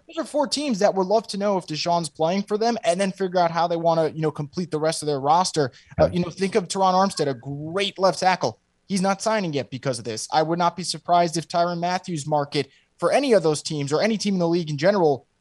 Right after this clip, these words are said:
Speaker 1: picks up after this gets figured out. So I'd imagine the decision happens either this afternoon or, or tonight, because once that happens, then the forty-niners have to figure out Jimmy G, the Browns,
Speaker 2: Yeah.
Speaker 1: maybe Baker Mayfield, so many moving parts.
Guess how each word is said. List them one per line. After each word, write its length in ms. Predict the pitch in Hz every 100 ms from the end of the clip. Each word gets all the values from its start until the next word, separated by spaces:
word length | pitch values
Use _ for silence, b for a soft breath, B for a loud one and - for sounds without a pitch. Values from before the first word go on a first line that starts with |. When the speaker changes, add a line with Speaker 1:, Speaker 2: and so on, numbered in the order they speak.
| _
Speaker 1:
picks 200 | 170 -
up 160 | 160
after 280 | 160 175 175
this 180 | 165 165
gets 160 | 165 -
figured 240 | 165 156
out. 220 | 151 143
So 240 | - 156 b b _ -
I'd 100 | 143
imagine 420 | 180 196 220 233
the 80 | 220
decision 480 | 196 208 208 202
happens 480 | 180 185 190 196 175
either 400 | - 170 165 156 147
this 180 | 180 190
afternoon 560 | 180 175 170 170 175
or, 120 | 165
or 160 | 156 156
tonight, 400 | - 151 165 175
because 460 | - 147 160 151 139 - _ _ _
once 240 | 160 180
that 180 | 196 208
happens, 320 | 220 226 233
then 140 | 170 160
the 80 | 151 -
forty-niners 560 | 170 165 160 196 185
have 100 | 185
to 80 | 160
figure 240 | 175 165
out 140 | 170 160
Jimmy 220 | 165 156
G, 340 | 139 196 220
the 100 | 180
Browns, 380 | 151 147 175 180
Speaker 2:
Yeah. 60 | 175
Speaker 1:
maybe 180 | 170 156
Baker 260 | 175 160
Mayfield, 300 | 175 185 165
so 220 | - 233
many 120 | 214 180
moving 280 | 160 131
parts. 380 | 113 120 120 -